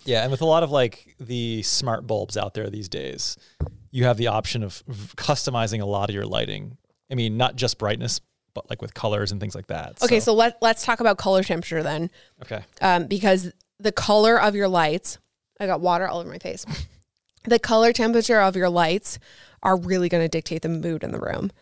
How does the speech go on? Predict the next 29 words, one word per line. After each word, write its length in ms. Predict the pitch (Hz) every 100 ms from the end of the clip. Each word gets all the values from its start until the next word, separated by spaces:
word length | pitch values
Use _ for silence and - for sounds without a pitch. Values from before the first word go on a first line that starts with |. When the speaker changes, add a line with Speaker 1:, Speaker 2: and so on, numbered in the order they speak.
| _ _ _ _
Speaker 1:
Yes, 460 | 123 107 107 - -
and 100 | 139
color 160 | 151 160
temperature 320 | 156 139 143
is 80 | 117
a 40 |
concept 540 | 110 117 117 117 - 104
that 280 | 113 107 _ _
people 320 | - 135 120 113
who 160 | 117
are 200 | 104 98
familiar 400 | - - 113 107
with 180 | 107 95
video 460 | 98 107 110 113 113
is, 160 | - - - _
they 140 | 123 113
probably 320 | 127 120 117
understand 360 | 113 - 123
it 140 | 123 - _ _
a 80 | 131
lot 160 | 127 117
better 180 | 117
than, 240 | 113 107 104
say, 220 | - 113
like, 160 | 101 -
the 60 |
general 260 | 101 98 98
public. 440 | 101 107 127 - 202
Speaker 2:
Right. 220 | 160